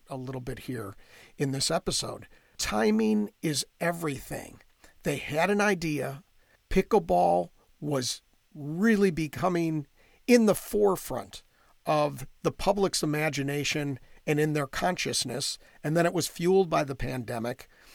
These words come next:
And they started the U S Open Pickleball Championships, and it has exploded. So make sure when you're looking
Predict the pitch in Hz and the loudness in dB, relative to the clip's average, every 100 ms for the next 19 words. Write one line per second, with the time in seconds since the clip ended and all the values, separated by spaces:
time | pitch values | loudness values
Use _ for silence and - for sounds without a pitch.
0 | - - - 165 151 165 - 185 185 170 | -20 -20 -8 -2 0 2 4 6 6 4
1 | 131 131 139 139 - - 135 143 180 170 | -2 -4 -4 -4 -6 -12 -12 -4 -2 0
2 | 160 - 165 147 151 135 156 151 135 135 | 0 0 0 -2 -4 -4 -4 -4 -4 -6
3 | 135 - 139 127 135 120 - 131 - - | -4 -4 -6 -6 -8 -6 -4 -6 -6 -8
4 | - 147 147 - 165 - - 143 139 135 | -6 -6 -6 -6 -10 -10 -10 -6 -6 -4
5 | - - 127 - - 127 110 107 90 - | -6 -8 -8 -8 -8 -8 -8 -10 -14 -20
6 | _ _ - - _ _ - - 196 190 | _ _ -20 -20 _ _ -4 4 6 8
7 | 175 196 208 - - 202 185 147 160 151 | 8 6 6 4 0 4 4 4 2 2
8 | 147 143 180 196 214 180 | 0 0 0 2 2 0